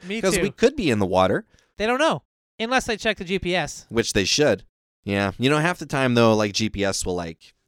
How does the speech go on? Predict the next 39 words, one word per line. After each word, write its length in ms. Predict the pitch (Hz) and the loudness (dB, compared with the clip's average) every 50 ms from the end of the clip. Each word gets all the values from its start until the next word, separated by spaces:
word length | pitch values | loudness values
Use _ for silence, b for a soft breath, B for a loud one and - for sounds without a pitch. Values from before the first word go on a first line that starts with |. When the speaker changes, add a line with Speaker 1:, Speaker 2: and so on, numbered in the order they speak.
| _ _ _ _ | _ _ _ _
Speaker 2:
if 160 | - 110 - | -10 -8 -4
you're 140 | 107 110 113 | -2 -2 0
on 160 | 113 110 104 | 0 0 0
a 60 | 98 | 0
road, 340 | 98 104 123 131 135 135 135 - | 0 2 2 4 4 2 2 0
it'll 140 | 107 98 95 | -4 -8 -6
drive 280 | 92 110 104 98 92 | -2 -2 -2 0 -2
you 40 | 92 | -4
into 140 | 90 87 82 | -4 -4 -6
a 40 | 80 | -6
lake 480 | 82 85 92 101 107 - _ - - - _ | -6 -4 -2 -4 -4 -4 _ -20 -20 -20 _
or 60 | - 95 | -8 -6
something 260 | - 110 104 - 98 | -6 -6 -4 -6 -4
like 180 | 98 98 95 | -6 -6 -6
that, 280 | _ 98 98 98 98 - _ _ | _ -6 -6 -6 -8 -10 _ _
which 140 | _ 170 - - | _ -6 -4 -2
can 80 | 165 | -2
be 80 | 131 92 | -2 -2
fun. 320 | - 110 120 110 92 - _ _ _ _ _ _ _ _ | 0 0 0 0 -2 -4 _ _ _ _ _ _ _ _
Speaker 1:
That's 100 | - 196 | -4 0
Speaker 2:
But 160 | 202 214 208 | 2 2 4
Speaker 1:
why 200 | - 226 220 214 | 4 4 2 2
I 60 | 214 - | 0 -2
was 140 | - 196 180 | -4 -10 -8
pretty 180 | - - 214 208 | -6 -6 -4 -4
sure 140 | - 220 208 | -4 -6 -6
the 100 | 190 180 | -6 -8
seals 360 | - 220 208 202 196 175 160 | -8 -6 -4 -4 -4 -4 -6
eating 140 | 202 190 180 | -8 -8 -8
'em 80 | 175 156 | -10 -12
story 300 | - - 160 151 147 143 | -10 -8 -8 -6 -6 -8
is 100 | 139 127 | -10 -12
gonna 260 | 131 147 139 135 127 - _ _ | -12 -14 -12 -12 -14 -16 _ _
take 160 | - - 156 - | -16 -16 -14 -10
care 140 | - 151 | -10 -10
of 60 | 147 143 | -8 -8
all 160 | 139 139 139 | -8 -8 -8
that. 200 | 135 120 107 98 | -10 -10 -10 -8
Speaker 2:
Yeah. 300 | 98 98 101 101 101 | -8 -6 -6 -6 -8